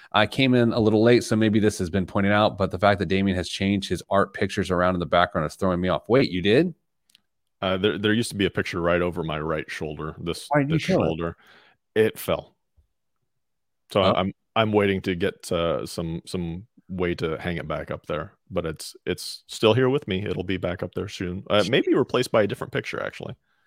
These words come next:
Speaker 1: I don't think it's creepy at all that Todd was staring that closely into your background.
Speaker 2: I just like that he appreciates good art.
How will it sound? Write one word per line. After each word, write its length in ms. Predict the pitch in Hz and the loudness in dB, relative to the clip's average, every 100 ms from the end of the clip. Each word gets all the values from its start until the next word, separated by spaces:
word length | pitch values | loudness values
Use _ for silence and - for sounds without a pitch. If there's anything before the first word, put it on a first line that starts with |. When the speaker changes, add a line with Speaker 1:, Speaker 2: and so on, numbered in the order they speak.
| _ _ - | _ _ 2
Speaker 1:
I 80 | 117 | 4
don't 140 | 123 | 4
think 160 | 110 95 | 2 0
it's 180 | 92 - | -2 -6
creepy 360 | - 101 98 | 0 2 4
at 60 | 98 | 4
all 180 | 101 90 | 6 4
that 120 | - | 2
Todd 240 | - 82 | 0 0
was 140 | 82 - | 0 -6
staring 300 | 85 80 80 | -4 -4 -2
that 180 | 78 | -4
closely 400 | - 87 82 80 | -4 -4 -4 -6
into 140 | 80 78 | -4 -4
your 80 | 76 | -2
background. 540 | 76 73 78 76 73 _ _ _ _ - - - | -4 -4 -6 -6 -8 _ _ _ _ -16 -12 -2
Speaker 2:
I 180 | 95 | 0
just 340 | 104 104 - - | 0 -2 -6 0
like 220 | 101 101 | 0 2
that 100 | 90 | -2
he 100 | 104 | -2
appreciates 460 | 98 104 - 92 - | -2 -2 -2 -4 -2
good 160 | 98 | -2
art. 200 | - - | -2 -6